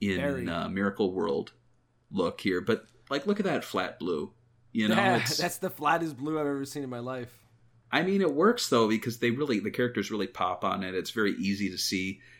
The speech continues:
Speaker 1: Um, if you remember, there was a guy recently who was blasting the Sonic games because he was like, "I could not see where the character was.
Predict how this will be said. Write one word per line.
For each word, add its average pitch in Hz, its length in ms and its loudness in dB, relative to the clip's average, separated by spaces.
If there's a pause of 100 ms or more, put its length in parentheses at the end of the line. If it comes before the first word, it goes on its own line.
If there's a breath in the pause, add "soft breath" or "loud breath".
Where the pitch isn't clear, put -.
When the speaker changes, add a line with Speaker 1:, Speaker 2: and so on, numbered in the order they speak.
(140 loud breath)
Speaker 1:
Um, 98 240 2
if 101 180 -2
you 120 80 2
remember, 101 300 6
there 98 100 0
was 92 100 -2
a 101 60 -2
guy 92 120 -2
recently 92 520 -4
who 92 120 -4
was 90 140 -4
blasting 92 680 -4
the - 100 -4
Sonic 98 380 0
games 90 320 -6
because - 220 -12
he 98 40 -8
was 82 80 -8
like, 73 140 -8
"I 156 100 -6
could 180 240 -2
not 185 220 -2
see 208 180 -4
where - 140 -10
the - 80 -12
character - 480 -4
was. 92 400 -4